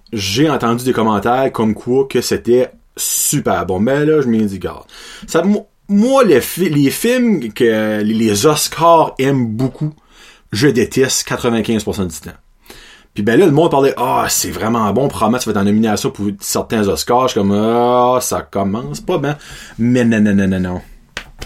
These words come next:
Oh, que c'était bon. Sérieusement, là, comme si c'est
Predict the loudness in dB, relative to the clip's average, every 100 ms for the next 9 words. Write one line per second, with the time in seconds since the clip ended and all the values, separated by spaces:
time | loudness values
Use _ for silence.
0 | -12 -12 -16 -20 -20 -2 4 6 6 4
1 | 0 2 2 2 2 2 2 2 2 0
2 | 0 -10 -18 -18 -20 -20 -14 -6 0 4
3 | 6 6 6 4 6 4 4 2 0 -2
4 | 2 2 2